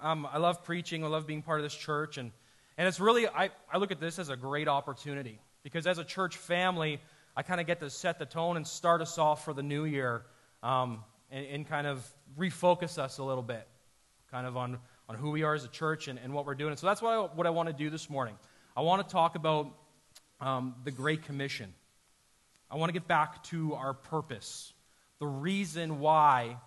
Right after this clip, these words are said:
we exist as a church. It's the Great Commission.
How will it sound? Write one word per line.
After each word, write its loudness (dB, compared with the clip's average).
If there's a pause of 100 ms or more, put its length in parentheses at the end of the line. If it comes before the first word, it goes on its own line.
(480)
we -4
exist -6 (800)
as -6
a -10
church. -8 (920)
It's -16
the -12
Great -4
Commission. -6